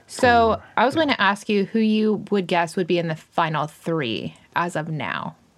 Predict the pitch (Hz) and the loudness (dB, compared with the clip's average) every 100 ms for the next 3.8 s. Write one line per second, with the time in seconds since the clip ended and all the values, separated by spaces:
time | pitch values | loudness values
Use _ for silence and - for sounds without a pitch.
0 | _ _ _ _ _ _ 127 127 123 120 | _ _ _ _ _ _ 2 4 4 2
1 | 123 - 123 - 185 165 - _ _ _ | 0 0 0 2 0 0 -10 _ _ _
2 | - - - - 127 131 165 202 196 160 | -8 -8 -4 2 4 4 4 2 2 2
3 | 165 135 104 98 104 110 110 | 2 2 2 2 2 0 -2